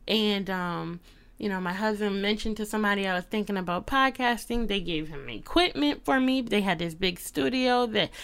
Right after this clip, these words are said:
they wanted to give equipment to help me to push the podcasting out. Go.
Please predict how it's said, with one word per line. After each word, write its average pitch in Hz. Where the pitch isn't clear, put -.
they 247
wanted 240
to 233
give 226
equipment 233
to 185
help 220
me 220
to 208
push 226
the 220
podcasting 220
out. 226
Go. 220